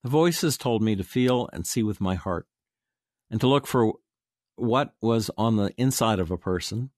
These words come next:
and to ignore what was on the outside. My love for these voices has grown immeasurably over the years,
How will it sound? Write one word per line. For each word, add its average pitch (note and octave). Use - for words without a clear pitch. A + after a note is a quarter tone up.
and A#2
to B2+
ignore A#2
what G#2
was G2
on G2
the F#2
outside. F2
My A#2+
love D#3+
for -
these G2+
voices G2+
has G#2
grown A2+
immeasurably A2
over F#2
the F2
years, F#2